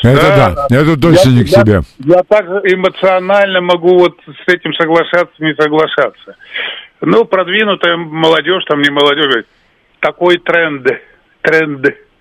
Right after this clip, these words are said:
Speaker 1: Мгм.
Speaker 2: Ну вот и пусть трендят. Кое-что будет меняться. Кое-что будет меняться. Ну, складывали, ведь тридцать лет всё это складывали, или сколько там уже, сорок лет.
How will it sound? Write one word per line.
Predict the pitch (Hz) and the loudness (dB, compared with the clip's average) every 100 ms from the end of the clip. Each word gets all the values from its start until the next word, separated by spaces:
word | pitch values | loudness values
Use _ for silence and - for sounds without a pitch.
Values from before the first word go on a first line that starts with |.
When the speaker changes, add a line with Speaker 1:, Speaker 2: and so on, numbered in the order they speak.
| _ _ - | _ _ 0
Speaker 1:
Мгм. | 107 92 110 90 - - _ _ _ | 2 4 2 2 -4 -12 _ _ _
Speaker 2:
Ну | 175 233 | -2 0
вот | 269 254 | 2 0
и | 208 | -2
пусть | - 196 - | -2 -2 0
трендят. | 160 151 139 139 _ _ _ _ _ _ _ _ _ _ _ | -2 0 -2 -2 _ _ _ _ _ _ _ _ _ _ _
Кое-что | 220 269 214 240 | 0 0 0 -2
будет | 208 226 220 | -2 -4 -4
меняться. | 220 202 165 104 - 87 - _ _ _ _ _ _ _ _ _ _ _ _ - | -4 -2 -2 -4 -8 -12 -12 _ _ _ _ _ _ _ _ _ _ _ _ 0
Кое-что | 214 214 - 196 | 2 2 0 -2
будет | 180 175 170 | 0 0 0
меняться. | 160 139 117 - | -2 -2 -4 -6
Ну, | 127 202 269 - _ | -2 -2 -2 -10 _
складывали, | - 143 165 185 226 226 202 165 143 147 | -4 0 2 2 0 -2 -2 -2 0 0
ведь | 151 147 | 0 -2
тридцать | 185 190 - 196 - | -4 -4 -4 -4 -2
лет | 196 | -4
всё | - 214 | -2 -4
это | - | -4
складывали, | 180 - 175 131 123 117 | -4 0 0 0 -2 0
или | 123 127 | 0 -2
сколько | - 139 123 | 0 0 0
там | 113 113 | -4 -4
уже, | 98 - | -6 -2
сорок | 165 190 175 - | 2 2 2 -2
лет. | 147 131 | -2 -2